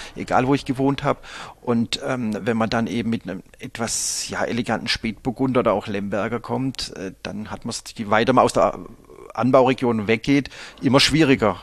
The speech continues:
Ähm, dann wird es gar nicht als Rotwein betrachtet, weil dann wird man halt doch, oder sind die Geschmacksbilder oftmals doch durch den Primitivo geprägt. Und dann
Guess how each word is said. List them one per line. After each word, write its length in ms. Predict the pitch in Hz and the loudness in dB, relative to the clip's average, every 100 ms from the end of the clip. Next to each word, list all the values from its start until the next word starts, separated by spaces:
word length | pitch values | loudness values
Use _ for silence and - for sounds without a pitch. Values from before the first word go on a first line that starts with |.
| - | -10
Ähm, 300 | 98 107 110 | -8 -6 -6
dann 220 | 98 98 | -4 -4
wird 100 | 110 | -4
es 140 | 104 - | -4 -4
gar 140 | 95 | -4
nicht 100 | 110 | -2
als 220 | 80 - | -4 -4
Rotwein 340 | 113 120 120 120 | -6 -2 -2 -2
betrachtet, 580 | - 123 - 131 113 | -2 -2 0 -2 -2
weil 160 | 110 101 | -2 -2
dann 260 | 107 107 98 | -2 -4 -6
wird 160 | 113 | -6
man 120 | 98 | -6
halt 160 | 110 107 | -6 -4
doch, 180 | 110 - - - - - - | -6 -8 -20 -18 -18 -18 -2
oder 140 | 113 | 2
sind 160 | 110 147 | 6 6
die 80 | 135 | 8
Geschmacksbilder 680 | 139 131 139 - 147 131 113 | 6 6 2 4 4 8 8
oftmals 340 | - 127 120 | 6 2 2
doch 160 | 139 - | 2 0
durch 160 | 127 | 0
den 140 | 123 117 | 0 -2
Primitivo 560 | 120 117 - 120 101 | 0 0 0 0 0
geprägt. 520 | - - 104 92 - | -2 -4 -2 -2 -6
Und 300 | - 107 98 | -8 -8 -6
dann 400 | 90 98 104 98 | -6 -4 -6 -10